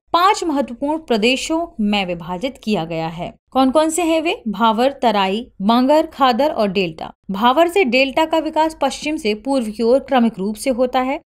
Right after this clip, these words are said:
अब जान लेते हैं इनके बारे में। भावर की बात करें तो शिवालिक के गिरिपथ प्रदेश में सिंधु नदी से तीस्ता नदी तक के क्षेत्र को भावर कहते हैं।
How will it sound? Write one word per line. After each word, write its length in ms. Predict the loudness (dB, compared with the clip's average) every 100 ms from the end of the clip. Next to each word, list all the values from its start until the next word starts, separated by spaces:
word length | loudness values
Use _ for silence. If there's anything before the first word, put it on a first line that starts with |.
| -2
अब 100 | 2
जान 200 | 2 2
लेते 240 | 0 -2
हैं 120 | -4
इनके 180 | -4 0
बारे 280 | 4 4 4
में। 220 | 0 -2
भावर 320 | 0 2 4
की 120 | 2 2
बात 260 | 2 0
करें 220 | 0 -2 -2 _
तो 80 | -6
शिवालिक 520 | -2 2 4 4 2
के 160 | 2 2
गिरिपथ 420 | 0 0 0 0
प्रदेश 400 | 0 2 2 0
में 120 | -4
सिंधु 340 | -2 -2 0 2
नदी 260 | 0 0
से 160 | -2 -6 -2 2
तीस्ता 320 | 2 4 2
नदी 200 | 2 -4
तक 180 | -6 -6
के 100 | -8
क्षेत्र 340 | -4 -6 -4
को 180 | -4 -4
भावर 360 | -2 -4 -4 -6
कहते 340 | -10 -8 -8
हैं। 220 | -8 -10